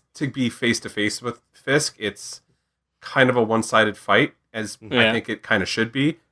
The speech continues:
Speaker 1: at that point. 'Cause, like,
Speaker 3: Yeah, 'cause
Speaker 1: Fisk is a, like,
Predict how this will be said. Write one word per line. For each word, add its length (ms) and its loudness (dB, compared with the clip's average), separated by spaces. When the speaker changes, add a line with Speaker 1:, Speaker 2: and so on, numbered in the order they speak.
Speaker 1:
at 120 -6
that 260 4
point. 260 0
'Cause, 140 -2
like, 80 2
Speaker 3:
Yeah, 180 0
'cause 200 0
Speaker 1:
Fisk 300 2
is 140 4
a, 260 0
like, 300 0